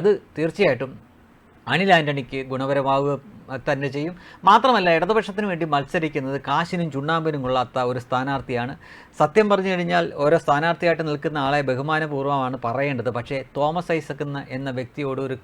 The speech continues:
കഴഞ്ച് പോലും ബഹുമാനം തോന്നില്ല എന്നതാണ് യാഥാർത്ഥ്യം. മനസ്സിലാക്കിയിടത്തോളം യാതൊരു ദൂ-, ദീർഘവീക്ഷണവും ഇല്ലാത്ത വ്യക്തി, യാതൊരു, ആ, ആ, നിലവിലെ അവസ്ഥയെപ്പറ്റിയോ ലോകാവസ്ഥയെപ്പറ്റിയോ സാമ്പത്തിക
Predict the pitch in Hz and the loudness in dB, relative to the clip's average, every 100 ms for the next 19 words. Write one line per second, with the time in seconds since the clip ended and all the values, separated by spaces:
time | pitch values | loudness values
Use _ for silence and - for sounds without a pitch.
0 | 143 143 175 175 151 139 139 131 131 131 | 0 0 0 -2 -2 -4 -4 -8 -8 -8
1 | 135 123 135 165 156 135 127 123 123 123 | -8 -8 -6 -4 -4 -4 -4 -4 -4 -4
2 | 120 120 120 123 127 156 175 - - - | -4 -2 -2 -2 -4 -4 -10 -12 -20 -20
3 | - - 160 185 214 190 180 165 - 156 | -14 0 0 2 4 4 4 2 2 0
4 | 156 139 135 139 127 139 151 139 143 143 | 2 2 2 2 0 -2 0 0 0 -2
5 | 143 151 143 135 139 135 123 - 190 131 | -4 -6 -6 -4 -6 -8 -8 -8 -4 0
6 | 151 190 190 185 160 - 123 135 123 120 | 0 0 -2 -2 -4 -12 -12 -8 -8 -12
7 | - - 120 127 127 131 143 165 175 175 | -20 -16 -8 -8 -6 -2 2 2 4 6
8 | 165 147 143 160 143 147 160 160 139 147 | 6 2 0 -2 -2 -2 -2 0 2 2
9 | 156 139 147 135 135 127 165 165 135 151 | 0 -2 -4 -4 -4 -4 -4 0 0 0
10 | 165 147 160 | 0 -2 -2